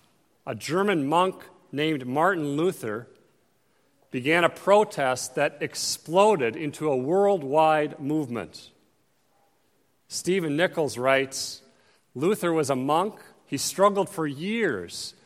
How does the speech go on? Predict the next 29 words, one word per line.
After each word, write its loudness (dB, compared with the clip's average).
with -6
the -6
church -4
requiring 0
indulgences 0
to -10
try 2
to 0
get -2
people -4
out 4
of -4
purgatory -4
and -4
doing 2
so 2
in -2
a -2
way 2
that's -4
contrary -4
to -10
the -6
Word -2
of -8
God. -2
This -4
sickened -4
him. -14